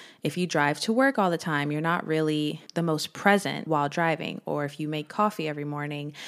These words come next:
you're not really thinking about it. You're not fully present, taking the moment in. You're just pretty much on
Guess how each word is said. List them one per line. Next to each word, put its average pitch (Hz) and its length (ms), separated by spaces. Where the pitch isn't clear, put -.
you're 185 80
not 190 160
really 180 180
thinking 180 460
about - 280
it. - 160
You're 156 120
not 165 400
fully 240 420
present, 185 460
taking 165 300
the 160 60
moment 151 300
in. 190 300
You're 165 100
just - 400
pretty 196 200
much 156 200
on - 120